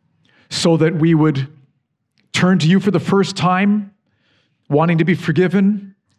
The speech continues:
wanting to be freed from sin, wanting to be reconciled to you. And Lord, you would do that right now in this room.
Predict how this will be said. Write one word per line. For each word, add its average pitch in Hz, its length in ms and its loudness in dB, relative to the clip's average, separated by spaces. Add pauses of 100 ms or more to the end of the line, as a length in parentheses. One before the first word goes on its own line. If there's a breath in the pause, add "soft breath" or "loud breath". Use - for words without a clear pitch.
(140)
wanting 147 280 0
to 160 60 2
be 156 100 0
freed 180 360 -2
from 175 160 -4
sin, 180 560 0 (160 loud breath)
wanting 147 280 0
to 151 60 0
be 160 100 2
reconciled 165 680 -2
to 175 120 -2
you. 185 120 4
And 170 80 -2
Lord, 160 160 0
you 143 80 0
would 135 140 0
do 165 140 0
that 156 200 -2
right 151 240 -2
now 160 260 0
in 151 60 -2
this 156 240 -4
room. 190 480 0